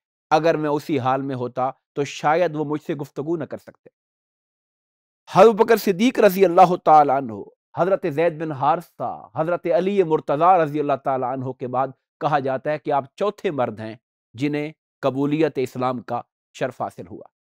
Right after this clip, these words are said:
जब आपने इस्लाम कबूल किया, आपकी उम्र मुबारक उस वक़्त चौंतीस साल थी। सखावत में अल्लाह पाक ने आपको बेमिसाल शान अता फरमाई थी, इसलिए आपको लक़ब गनी अता हुआ था।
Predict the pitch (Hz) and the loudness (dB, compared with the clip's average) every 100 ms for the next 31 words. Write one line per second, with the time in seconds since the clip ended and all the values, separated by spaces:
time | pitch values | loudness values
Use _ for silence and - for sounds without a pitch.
0 | _ _ _ _ 127 175 185 190 190 180 | _ _ _ _ 0 6 6 6 2 -2
1 | 170 180 196 202 190 220 208 226 220 226 | 2 2 2 0 0 -2 -6 -4 -2 -2
2 | _ _ 147 160 170 175 165 160 151 143 | _ _ 4 4 4 -4 -4 -4 0 0
3 | 143 - _ _ - 180 156 131 131 - | 0 -6 _ _ -6 -4 -4 -6 -8 -10
4 | _ _ 165 143 160 135 - 90 - _ | _ _ -2 -2 -2 -4 -6 -12 -14 _
5 | _ _ _ _ _ _ _ _ _ _ | _ _ _ _ _ _ _ _ _ _
6 | - - 160 170 185 208 247 220 208 180 | -10 -6 0 6 6 6 2 0 2 4
7 | 175 170 151 151 - 143 143 - 143 160 | 4 2 4 4 2 -6 -10 0 4 4
8 | - 170 151 147 147 135 - 180 196 175 | 2 -4 -4 -4 -4 -4 4 6 6 4
9 | - 147 135 123 123 - 127 117 120 - | 0 0 0 -2 -4 -4 -8 -8 -10 -10
10 | 117 120 _ _ 196 196 147 135 131 - | -14 -14 _ _ 0 0 -2 -4 -6 -8
11 | _ _ 143 139 - 139 135 160 147 160 | _ _ 2 2 0 -2 -2 -4 -4 -4
12 | 120 151 170 123 - 98 82 - _ | -6 -6 -6 -6 -8 -10 -14 -18 _